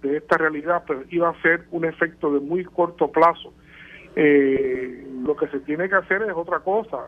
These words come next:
Este, eh, sabemos bien cuál es el problema que origina y que ha, y que amenaza con seguir en una espiral ascendente en el precio, eh, del petróleo a nivel mundial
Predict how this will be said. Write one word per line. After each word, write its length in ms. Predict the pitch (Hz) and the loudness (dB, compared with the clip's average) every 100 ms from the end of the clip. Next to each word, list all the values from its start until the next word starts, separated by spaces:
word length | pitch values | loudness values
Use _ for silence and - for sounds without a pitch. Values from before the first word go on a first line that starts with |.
| - | -10
Este, 380 | 143 - - 131 | -12 -10 -4 -4
eh, 480 | - - - 143 160 | -4 -6 -2 0 4
sabemos 380 | 143 165 185 - - | 4 2 -2 -8 -8
bien 280 | 160 180 190 | 0 0 0
cuál 240 | 180 147 | 0 2
es 120 | 185 - _ _ | 0 -6 _ _
el 140 | - 143 | -8 -4
problema 680 | 147 139 151 196 151 151 - - - - _ - | 0 2 2 0 -2 -4 -6 -20 -20 -20 _ -4
que 80 | 156 | -2
origina 720 | 143 139 139 185 185 139 - _ _ - - | -2 -4 -4 -4 -2 -2 -4 _ _ -20 -8
y 160 | 170 147 | -6 2
que 140 | 147 | 4
ha, 840 | 139 156 170 165 156 147 139 131 - | 6 6 4 4 2 0 -4 -8 -12
y 80 | 160 | -8
que 140 | - | 0
amenaza 560 | 151 143 139 190 220 160 | 0 2 2 4 2 -4
con 240 | 147 139 | -6 -8
seguir 400 | - 127 143 190 - | -4 -2 -2 -2 -4
en 120 | 156 143 | -4 -2
una 160 | 165 | -2
espiral 440 | 170 - 147 156 165 | -6 -2 2 2 0
ascendente 960 | 151 143 127 123 170 175 - 139 - - - - - | -4 -8 -8 -4 -4 -4 -4 -6 -6 -12 -20 -20 -4
en 180 | 151 139 | -2 -2
el 120 | 127 | -6
precio, 760 | - 165 170 170 175 156 156 - - - _ - - | 0 2 2 0 -6 -2 -2 -4 -20 -20 _ -20 -4
eh, 440 | 156 147 143 139 - - | 2 4 2 0 -6 -6
del 160 | 143 | -6
petróleo 540 | 135 143 135 165 175 143 | -2 -4 -2 -2 0 -2
a 20 | |
nivel 240 | 139 147 | -6 -8
mundial 500 | 165 175 160 147 151 | -8 -8 0 0 0